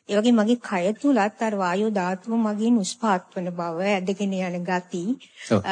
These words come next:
Speaker 1: කැරකැවෙන ගති වගේ තේරුණා මට.
Speaker 2: හ්ම්.
Speaker 1: ඒ වගේ තේරුම් යාමේ වරදක්
Speaker 2: නෑ, නෑ.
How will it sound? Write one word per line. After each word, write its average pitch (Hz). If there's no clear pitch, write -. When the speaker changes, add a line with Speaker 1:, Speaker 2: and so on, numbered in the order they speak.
Speaker 1:
කැරකැවෙන 208
ගති 196
වගේ 208
තේරුණා 208
මට. 151
Speaker 2:
හ්ම්. 117
Speaker 1:
ඒ 208
වගේ 214
තේරුම් 214
යාමේ 202
වරදක් 175
Speaker 2:
නෑ, 180
නෑ. 131